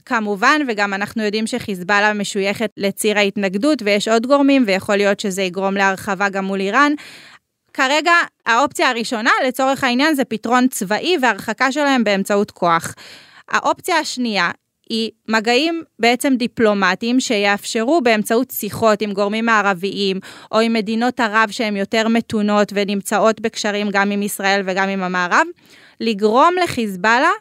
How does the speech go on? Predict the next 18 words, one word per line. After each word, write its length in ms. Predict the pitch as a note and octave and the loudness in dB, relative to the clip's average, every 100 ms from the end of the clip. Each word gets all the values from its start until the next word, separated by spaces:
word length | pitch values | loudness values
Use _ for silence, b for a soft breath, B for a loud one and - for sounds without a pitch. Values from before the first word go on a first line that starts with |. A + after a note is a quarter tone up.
| - _ _ | -8 _ _
לעזוב 520 | G#3+ G#3+ G#3 G#3 C#4 | 0 0 0 0 0
את 140 | D4 G#3 | -2 -4
השטח 460 | - A#3 A#3+ D4 | -2 -2 -2 -2
הזה 300 | D#4+ D#4 F4 F4+ B - | 0 2 2 2 B -4
ולהתרחק 640 | G#3+ G3+ G3+ G3+ - A#3 | 0 0 -2 -4 -2 -2
צפון. 400 | - G3+ - F3+ | -4 -6 -4 -4
אז 80 | F#3+ | 0
זאת 180 | A#3 C4 | 0 2
האופציה 360 | A#3+ A#3+ - A#3 | 2 0 -2 -2
השנייה, 300 | - A3 B3+ | -2 -2 0
וזאת 240 | A#3 A#3 A#3+ | 0 -2 0
האופציה 320 | A3 - B3+ | -2 -2 -4
שעובדים 500 | A#3+ F#3+ E3 F3+ G3+ | -2 -2 -2 -2 0
עליה 260 | A#3 B3+ | 2 2
כעת. 460 | C4+ D4 D4 - - B B B B | 2 0 0 -2 -12 B B B B
יש 200 | A3 B3 | -2 0
גורמים 340 | A3+ A#3+ A#3+ A#3+ | 0 0 0 2
מערביים 760 | A#3 G3+ G3+ G#3 A3 C#4 D4 | 2 2 0 -2 0 2 2